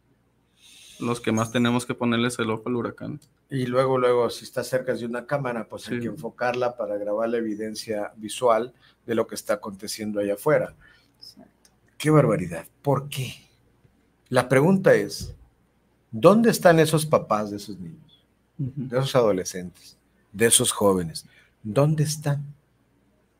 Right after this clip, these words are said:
Speaker 2: ¿Se
Speaker 1: Sí.
Speaker 2: sentirán satisfechos de tener ese tipo de personas causando destrozos allá afuera en la calle?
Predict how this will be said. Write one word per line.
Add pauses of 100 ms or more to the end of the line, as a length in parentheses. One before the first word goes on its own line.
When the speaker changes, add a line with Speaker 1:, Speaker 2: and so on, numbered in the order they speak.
(840)
Speaker 2:
¿Se
Speaker 1:
Sí.
Speaker 2:
sentirán
satisfechos (680)
de
tener
ese
tipo
de
personas
causando
destrozos (640)
allá
afuera
en
la
calle?